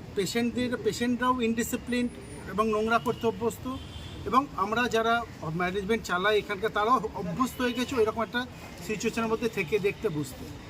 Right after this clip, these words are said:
তো what we felt, আমরা যেটা ফিল করেছি যে এই পরিবেশটার প-, চেঞ্জ দরকার। তাই জন্য আমরা রোগী কল্যাণ সমিতি থেকে আমরা অ্যাপিল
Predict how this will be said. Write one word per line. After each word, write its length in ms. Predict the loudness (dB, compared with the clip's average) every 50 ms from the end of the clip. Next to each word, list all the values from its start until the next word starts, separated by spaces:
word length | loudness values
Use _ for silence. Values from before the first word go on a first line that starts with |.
| -12 -12 -12 -12 -14 -14 -14 -10 -8
তো 60 | -4
what 260 | 4 4 4 4 4
we 220 | 0 -2 0 4 4
felt, 160 | 4 4 4 0 -4
আমরা 200 | -4 -2 -2 0
যেটা 220 | 0 0 -2 -2 -4 -4 -4
ফিল 180 | -2 0 0 0 0
করেছি 320 | 0 0 2 2 0 0 -4
যে 120 | -2 -4
এই 280 | -6 -2 0 0 0 0 -2 -6 -6
পরিবেশটার 520 | -6 -4 -2 2 2 2 2 2 -4 -4 -4 -4 -2
প-, 260 | 0 0 2 2 0 -2 -4 -6 -8 -8 -2
চেঞ্জ 300 | 0 2 2 2 0 -2
দরকার। 360 | 0 0 -2 0 -2 -4 -4 -4 -6 -12 -14 -14 -14 -14 -12 -12 -12 -6 -2
তাই 160 | 0 0 0
জন্য 300 | 0 2 2 4 4 2
আমরা 460 | 2 2 0 0 0 0 0 -2 -2 -4
রোগী 260 | -2 -2 -2 -2 -2 0
কল্যাণ 320 | 0 0 0 2 -2 -2
সমিতি 340 | -2 -4 -6 -4 -4 -4 -2
থেকে 220 | -4 -4 -2 -2
আমরা 160 | -2 0 0
অ্যাপিল 340 | 0 -2 -2 -2 -2 -2 -2